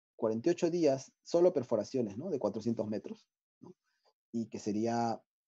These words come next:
uno, no, no encontrarías muy buena información porque tendrías solamente puro material lavado con la perforación rotativa. Y si puedes conseguir material, seguramente sería de muy poca recuperación, o este, muy complicado o baja, baja,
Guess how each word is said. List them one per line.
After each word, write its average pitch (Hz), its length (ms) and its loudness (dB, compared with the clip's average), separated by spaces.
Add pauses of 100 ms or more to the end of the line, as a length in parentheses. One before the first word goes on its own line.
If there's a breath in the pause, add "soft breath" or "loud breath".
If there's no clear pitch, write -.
uno, 165 360 6
no, 143 240 0
no 143 100 -2
encontrarías 131 460 2
muy 131 180 0
buena 123 180 4
información 120 560 -6
porque 127 300 -8
tendrías 107 320 -4
solamente 101 640 -6 (580)
puro 117 220 4
material 98 580 -2
lavado 92 640 -4 (120)
con - 160 -14
la 82 120 -14
perforación - 440 -12
rotativa. 92 540 -10 (1200)
Y 135 80 0
si 139 160 0
puedes 185 200 4
conseguir 131 280 4
material, 117 460 0
seguramente 107 760 -4 (420 soft breath)
sería 107 320 -2
de 104 100 -2
muy 110 280 -4
poca 117 240 0
recuperación, 110 880 0 (580)
o 101 60 -8
este, 90 480 -6
muy 107 160 -4
complicado 110 800 -2
o 101 100 -4
baja, 101 240 -2
baja, 104 500 -4